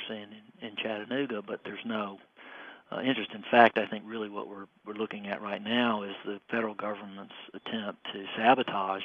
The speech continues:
private sector broadband provision while, uh, promoting, uh, government provision of broadband, and maybe that comes from this idea that the government should be the provider of, of all broadband service. I don't know.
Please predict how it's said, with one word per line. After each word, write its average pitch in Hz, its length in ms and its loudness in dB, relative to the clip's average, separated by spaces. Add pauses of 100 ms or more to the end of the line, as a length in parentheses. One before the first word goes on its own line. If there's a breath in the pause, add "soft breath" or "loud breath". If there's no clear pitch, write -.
(160)
private 104 400 -2
sector - 260 -10
broadband 101 520 -6
provision 101 540 -10
while, 101 340 -8 (720 loud breath)
uh, 98 460 -6
promoting, 98 580 -4 (220)
uh, 104 280 -6 (280)
government 117 440 -2
provision 101 440 -10
of 101 100 -16
broadband, 104 500 -8
and 107 120 -10
maybe 107 240 -4
that 101 160 -4
comes 107 320 -2
from 107 140 -10
this 98 160 -10
idea 104 380 0
that 104 160 -6
the 101 60 -8
government 98 440 -6 (120)
should 104 140 -8
be 107 120 -8
the 104 120 -8
provider 104 640 -6
of, 101 120 -12 (240)
of 101 140 -6 (240)
all 107 180 -6
broadband 104 480 -8 (100)
service. 104 300 -10 (240)
I 104 100 -10
don't 104 220 -12
know. 110 320 -2